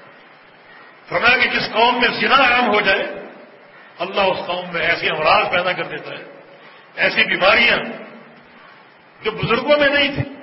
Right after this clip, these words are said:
ان کے نام تک نہیں تھے، ان کو کوئی جانتا تک نہیں تھا، ناقابل علاج بیماریاں، مرض اور انتہائی غلیظ قسم کی بیماریاں، گندی قسم کی بیماریاں،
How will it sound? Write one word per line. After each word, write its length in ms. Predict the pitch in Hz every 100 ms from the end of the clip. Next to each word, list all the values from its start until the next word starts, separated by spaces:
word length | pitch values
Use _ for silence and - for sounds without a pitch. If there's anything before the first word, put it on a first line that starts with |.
| -
ان 140 | 226 254
کے 100 | 240
نام 360 | 196 226 269
تک 160 | 277 262
نہیں 200 | 240 202
تھے، 80 | - - - - - - -
ان 120 | 233
کو 140 | 269
کوئی 180 | 277 285
جانتا 400 | - 220 269 285
تک 180 | 285 269
نہیں 220 | 254 240
تھا، 100 | - - - - - - - - - - - - - - - 151
ناقابل 640 | 214 285 285 262 269 277
علاج 420 | 269 247 254 285
بیماریاں، 520 | 285 233 196 175 151 - - - - - - - - -
مرض 340 | 160 277 269 - - - - - - - - - - - - -
اور 100 | -
انتہائی 580 | 202 - 190 196 254 240 - - - - - - - - - - _ -
غلیظ 320 | 151 202 277 285
قسم 260 | 285 214 247
کی 80 | 254
بیماریاں، 480 | 208 190 208 202 175 -
گندی 240 | 226 262
قسم 300 | 277 247 220
کی 80 | 226
بیماریاں، 600 | 202 175 175 165 - -